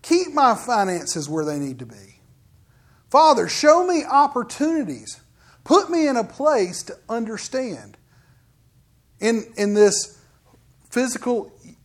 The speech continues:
year end that we have for most businesses, we go and we plan for what twenty twenty-three is gonna look like.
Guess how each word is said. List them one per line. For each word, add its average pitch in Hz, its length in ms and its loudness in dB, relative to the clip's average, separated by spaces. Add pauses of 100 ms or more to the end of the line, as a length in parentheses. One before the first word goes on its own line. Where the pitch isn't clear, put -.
(500)
year 226 440 -2
end 240 360 -2
that 220 180 0
we 233 160 -4
have 226 440 -2
for 202 140 0
most 196 360 -2
businesses, 269 800 -2 (380)
we 233 140 -2
go 254 300 6
and 233 100 -2
we 254 120 -2
plan 247 760 -4 (120)
for 175 140 -2
what 190 280 0
twenty 156 340 -8
twenty-three 214 580 -10
is 185 120 -12
gonna 135 200 -12
look 123 200 -20
like. - 260 -20